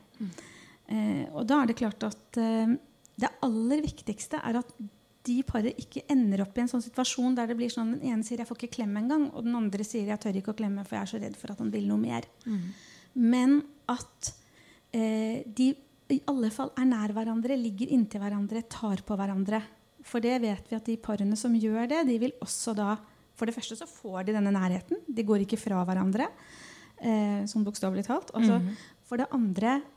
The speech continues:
Speaker 2: så vil de også komme til å ha sex igjen.
Speaker 1: Mhm.
Speaker 2: Men hvis den fysiske å ta på hverandre, leie hverandre når man går på gata, og s-, og så videre, at det blir borte, så blir det også veldig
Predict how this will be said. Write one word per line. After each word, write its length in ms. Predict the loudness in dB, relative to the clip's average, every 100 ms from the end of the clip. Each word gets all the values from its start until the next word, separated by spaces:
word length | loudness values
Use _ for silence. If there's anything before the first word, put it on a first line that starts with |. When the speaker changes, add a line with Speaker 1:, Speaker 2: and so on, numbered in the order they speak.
| -12
Speaker 2:
så 580 | -6 -2 2 4 4 4 -2 -20 _ -4
vil 280 | 2 4
de 100 | 4
også 260 | 2 0 -4
komme 360 | 2 4 4 2
til 120 | 0
å 60 | 0
ha 160 | 0 -4
sex 360 | -6 -10 -8
igjen. 220 | -4 -4 -4 -6
Speaker 1:
Mhm. 300 | -4 -4 -2 2
Speaker 2:
Men 300 | 4 6 4
hvis 160 | 0
den 140 | 0 -2
fysiske 640 | -2 -4 -4 -4 -6 -8 -8
å 60 |
ta 340 | -4 -4 -4 -6
på 140 | -4
hverandre, 640 | -2 0 0 0 -2 -4 -6 -10 -20 _ _ _ _ _ _ _ -20 _ -8
leie 300 | 0 2 2
hverandre 380 | 2 2 2 2
når 80 | 2
man 120 | 2
går 120 | 2
på 100 | 0
gata, 300 | -2 -4 -6 -10
og 60 |
s-, 120 | -12 -16 _ _ _
og 60 | -8
så 180 | -4 -2
videre, 260 | -2 -2 -6 -6 -4
at 120 | 0
det 140 | 0 2
blir 120 | 0
borte, 380 | -2 -4 -2 -2 -2 -20 -20 -20 -20 -16
så 140 | -6 -2
blir 140 | 0
det 80 | 0
også 240 | 0 0 0
veldig 240 | 2